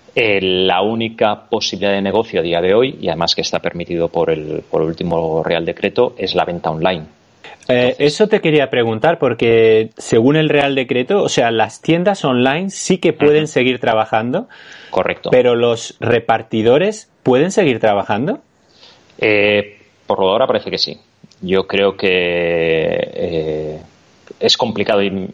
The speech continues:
Speaker 1: y me pongo en el lado del legislador, siempre intento ser un poco empático con todo el mundo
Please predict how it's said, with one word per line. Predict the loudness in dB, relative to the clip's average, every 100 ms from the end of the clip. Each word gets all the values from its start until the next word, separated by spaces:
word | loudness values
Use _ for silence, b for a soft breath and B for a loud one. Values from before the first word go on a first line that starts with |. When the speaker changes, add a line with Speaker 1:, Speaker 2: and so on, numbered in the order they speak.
| -10
Speaker 1:
y | -8
me | -2 -2
pongo | 0 0 0
en |
el | 2
lado | 2 2
del | 0
legislador, | -6 -6 -4 0 0 -2
siempre | -4 -6
intento | -4 -4
ser | -4 -4
un |
poco | -4 -4
empático | -2 -6 -4 -6
con | -4
todo | -2
el | -2
mundo | -2 -2 0 -2